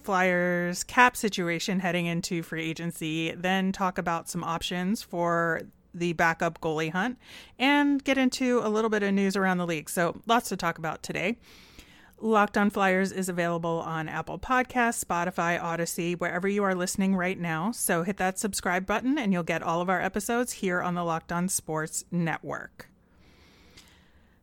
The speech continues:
All right, Danielle. So the Flyers signed Keith Yandle <laughs> to a one-year, nine hundred thousand dollar contract with a no-trade clause. What are you thinking?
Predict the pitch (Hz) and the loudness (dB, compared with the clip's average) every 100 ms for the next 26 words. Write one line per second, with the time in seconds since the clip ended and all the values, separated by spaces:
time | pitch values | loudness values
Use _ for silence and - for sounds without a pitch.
0 | - 349 381 311 262 247 247 - 269 269 | 0 4 6 8 10 10 8 8 8 8
1 | 247 247 - 294 349 240 214 - 247 247 | 6 2 2 4 6 6 6 2 2 4
2 | 254 - 254 247 208 202 254 349 440 - | 0 2 2 2 2 4 4 4 2 -4
3 | 302 - 277 - - 262 220 226 208 226 | -6 -2 0 6 8 8 8 6 6 6
4 | 240 233 226 220 220 214 - 190 196 196 | 6 6 6 6 4 2 0 2 4 4
5 | 208 220 202 202 196 190 196 190 175 170 | 2 2 0 0 0 0 2 0 0 -2
6 | 175 262 269 262 262 233 233 190 190 180 | -2 2 2 2 0 0 0 -4 -2 0
7 | 175 185 190 185 185 175 165 165 - 143 | 0 2 0 0 -2 -2 -2 -4 -8 -6
8 | 143 143 - - - - - - - - | -4 -4 -8 -10 -8 -10 -10 -16 -20 -20
9 | - - - _ _ - 208 339 311 - | -20 -20 -20 _ _ -4 2 4 4 4
10 | 220 262 180 - | 4 4 0 -4